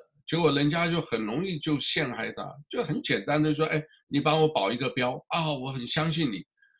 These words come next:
哦，就好，保了一个镖送到对方，结果人送过去啊，是鸦片，他自己都不知道。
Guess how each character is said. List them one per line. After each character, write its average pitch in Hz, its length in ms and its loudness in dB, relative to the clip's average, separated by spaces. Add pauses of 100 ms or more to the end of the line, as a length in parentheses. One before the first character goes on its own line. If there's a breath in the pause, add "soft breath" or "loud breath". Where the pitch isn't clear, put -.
(120 soft breath)
哦， 127 160 2
就 139 220 2
好， 110 220 0 (100)
保 120 140 2
了 143 80 4
一 151 40 6
个 143 140 4
镖 143 400 0
送 160 240 2
到 147 160 6
对 147 160 2
方， 139 240 0
结 139 100 -6
果 135 280 0
人 135 100 -2
送 143 200 0
过 131 120 0
去 127 200 -2
啊， 101 200 -4
是 113 220 -6
鸦 123 260 -2
片， 135 340 -2 (520)
他 156 100 -2
自 175 160 -2
己 127 160 0
都 131 140 -2
不 147 100 -2
知 156 140 -4
道。 190 200 -4